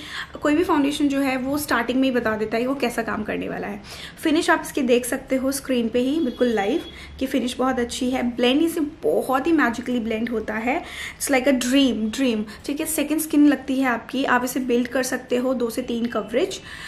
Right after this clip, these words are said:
अ, दो से तीन layer आप इसे build कर सकते हो। ये आपको full coverage देता है, तो मुझे नहीं लगता आपको build करने की भी ज़रूरत पड़ने वाली है। अ, set कर लो आप इसे loose powder compact से, तो ये बहुत ही अच्छा mattifying foundation है।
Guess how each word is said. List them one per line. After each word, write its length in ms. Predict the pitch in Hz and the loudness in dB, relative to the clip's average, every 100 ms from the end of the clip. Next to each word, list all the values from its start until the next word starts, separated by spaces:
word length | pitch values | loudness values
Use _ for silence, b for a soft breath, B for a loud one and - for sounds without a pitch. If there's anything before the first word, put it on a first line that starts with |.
| B - | B 2
अ, 120 | 233 | 4
दो 200 | 226 269 | 6 4
से 120 | 294 | 4
तीन 300 | 330 285 269 | 2 2 4
layer 380 | 269 254 220 233 | 6 8 8 6
आप 100 | 247 | 2
इसे 160 | 269 254 | -2 -2
build 200 | 233 220 | -2 -2
कर 140 | 240 | -2
सकते 260 | 240 226 254 | -2 -2 -2
हो। 60 | |
ये 60 | 254 | 0
आपको 220 | 247 254 | 0 -2
full 200 | 269 269 | -2 -2
coverage 340 | 262 247 254 254 | -2 -2 -2 0
देता 300 | 247 240 240 | 0 0 -2
है, 120 | 240 | -4
तो 120 | 247 | -2
मुझे 240 | 247 240 | -2 0
नहीं 100 | 254 | -2
लगता 220 | 247 233 247 | -2 -4 -4
आपको 160 | 262 | -2
build 240 | 220 220 220 | 0 0 -2
करने 220 | 233 220 | -4 -4
की 100 | 233 | -4
भी 100 | 254 | -4
ज़रूरत 360 | 233 220 220 226 | -2 -4 -4 -4
पड़ने 240 | 220 208 | -4 -2
वाली 280 | 208 190 214 | -4 -4 -2
है। 180 | 233 330 B B B B B B - | -2 -4 B B B B B B 2
अ, 240 | 247 233 | 2 2
set 380 | 247 302 294 - | 2 4 4 4
कर 120 | 302 | 4
लो 140 | 294 | 4
आप 140 | 285 285 | 4 2
इसे 140 | 294 | 0
loose 200 | 269 254 | 0 -2
powder 280 | - 262 262 | 0 0 2
compact 420 | 262 240 240 240 | 0 0 0 -2
से, 180 | - 262 | 0 0
तो 120 | 262 | 0
ये 220 | 254 247 | 0 0
बहुत 340 | 233 240 254 262 | -2 -4 -4 -2
ही 40 | |
अच्छा 200 | 269 - | -2 2
mattifying 920 | 269 240 240 254 262 - - 285 269 | 4 6 4 4 0 -2 0 0 2
foundation 540 | 269 254 233 233 - 247 | 0 0 0 -2 -2 -2
है। 240 | 240 294 | 0 -2